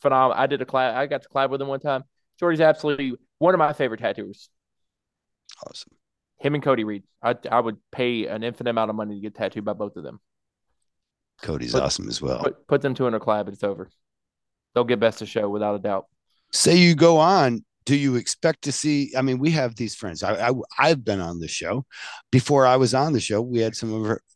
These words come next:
Speaker 2: our friends from Villain Arts and other places that we had met, you know, on the road, going on the show. You've had several of your friends on the show and then end up going on the show. Do, would you expect that you show up and then Cody Reed is there as well?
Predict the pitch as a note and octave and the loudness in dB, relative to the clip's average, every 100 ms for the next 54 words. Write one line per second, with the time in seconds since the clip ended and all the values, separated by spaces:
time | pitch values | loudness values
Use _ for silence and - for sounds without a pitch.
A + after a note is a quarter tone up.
0 | - G#2+ - G#2+ G#2+ - - G#2 G2 G#2 | -2 -2 2 2 2 -2 -4 -4 0 0
1 | G2+ G2+ F#2+ G#2 G2 G2 - F2+ E2+ F#2+ | 2 0 0 -2 0 -2 -4 -6 -4 -6
2 | - F2 F2 D2+ E2+ E2 - F#2 E2+ D#2 | -10 -4 -4 -2 -2 -2 0 0 0 -2
3 | D2+ C#2+ D2+ - _ _ _ A#2 G2+ F#2+ | -2 0 -2 -4 _ _ _ 2 4 4
4 | F#2 F2 E2+ - C2 F2 - _ _ G#2 | 4 2 0 -2 -2 -6 -10 _ _ 4
5 | F#3 A2+ G2 F2 - G2+ A2+ F#2+ F2 E2+ | 6 6 4 2 -2 0 0 -2 -2 -4
6 | D#2+ E2 D#2 F2 - - F2 E2+ D#2+ E2+ | -6 -8 -6 -8 -6 -2 0 0 0 2
7 | F2 F2 F#2 G2+ - G#2 G2 F#2+ - F2+ | 2 4 4 2 2 2 2 0 -4 -4
8 | F2 E2+ F2+ F2+ A2 - G#2 A#2+ B2 A2+ | -2 -4 -4 0 0 2 2 4 4 4
9 | - C#3+ C3 _ G#2+ G2 B2+ - G#2 B2+ | 0 0 -2 _ -4 -2 -4 -2 0 0
10 | C3+ _ _ - - - - G#2+ A#2 A2+ | -2 _ _ -20 -20 -20 -10 -6 -4 -4
11 | G#2+ - A#2 G#2+ F#2+ A#2 C#3+ A#2+ - C3 | -6 -4 -4 -4 -6 -6 -8 -10 -16 -16
12 | A2+ - - A#2 | -16 -10 -6 -6